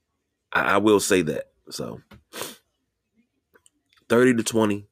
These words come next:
Green Bay. That's my pick on that. Now, moving right along, uh, you got Carolina and the Giants. I don't even know if anybody's gonna watch that. Carolina's a three-point favorite in that one. Kansas City and Tennessee.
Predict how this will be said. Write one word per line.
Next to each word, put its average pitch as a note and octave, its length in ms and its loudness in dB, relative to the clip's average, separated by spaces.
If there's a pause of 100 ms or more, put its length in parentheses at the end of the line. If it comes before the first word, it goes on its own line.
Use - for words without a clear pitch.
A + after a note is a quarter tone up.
(120)
Green F2 280 -4
Bay. D2+ 260 -10
That's F2+ 240 -8
my F2 100 -2
pick - 280 -4
on D2 100 -8
that. - 160 -16 (640)
Now, D#2+ 280 -8 (440)
moving G2 340 2
right G2 200 4
along, G2 500 0 (1120)
uh, E2 560 0 (540)
you A2+ 100 4
got G#2 200 0
Carolina G2 520 4
and D#2+ 100 -2
the D2 60 -6
Giants. E2+ 840 -4 (920)
I F#2 60 -2
don't G2 180 4
even F#2 180 0
know F2+ 140 4
if F2 80 -4
anybody's E2+ 400 -2
gonna D#2+ 160 0
watch E2+ 300 -4
that. D#2+ 120 0
Carolina's F2 540 0
a - 100 -20
three-point E2+ 420 0
favorite E2 300 0
in D2 80 -6
that E2 240 -4
one. D#2 80 -6
Kansas G2 380 -2
City F#2+ 180 0
and D2+ 100 -2
Tennessee. F2+ 640 0